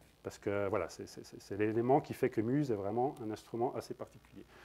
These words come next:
Donc un petit résumé, donc, justement, de, des galaxies au niveau spectral, où là, j'ai identifié, donc, ces raies spectrales se produisent par des éléments, des éléments chimiques, hein,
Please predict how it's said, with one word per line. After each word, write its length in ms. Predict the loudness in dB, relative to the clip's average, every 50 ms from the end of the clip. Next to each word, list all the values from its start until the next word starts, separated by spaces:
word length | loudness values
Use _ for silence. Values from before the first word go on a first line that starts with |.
| -20 -20 -20 -14 -10 -2
Donc 120 | 6 10
un 60 | 10
petit 260 | 10 10 10 8 10 12
résumé, 460 | 12 12 12 10 10 12 12 12 12
donc, 140 | 10 6 2
justement, 480 | 2 0 2 4 8 10 10 10 8
de, 100 | 8 4
des 220 | 0 2 4 6 8
galaxies 420 | 8 8 8 8 4 2 2 2
au 60 | 4
niveau 200 | 4 4 4 2
spectral, 520 | 0 -2 -4 -6 2 6 8 8 8 6 2 -6 -16 -20 -20 -20 -20 -20 -20 -20 -20 -20 -20 -20 -20 -20 -20 -20 -20 -20 -20 -20 -20 -20 -20 -20 -20 -20 -10 -4
où 100 | 2 8
là, 200 | 12 12 12 12
j'ai 160 | 12 12 12
identifié, 640 | 12 12 10 10 8 6 0 4 8 12 12 12 12
donc, 160 | 12 8 2
ces 220 | 4 8 8 10 12
raies 160 | 12 10 10
spectrales 520 | 8 6 2 2 2 4 6 8 8 8
se 140 | 6 4 2
produisent 480 | 0 2 4 4 4 4 4 2 0 0
par 180 | 0 -2 0
des 160 | 0 0 0 0
éléments, 440 | 0 0 0 0 0 -2 -2 -2
des 160 | -4 -4 -6 -6
éléments 180 | -6 -4 -4
chimiques, 400 | -4 -2 0 2 2 2 2 0
hein, 100 | -4 -8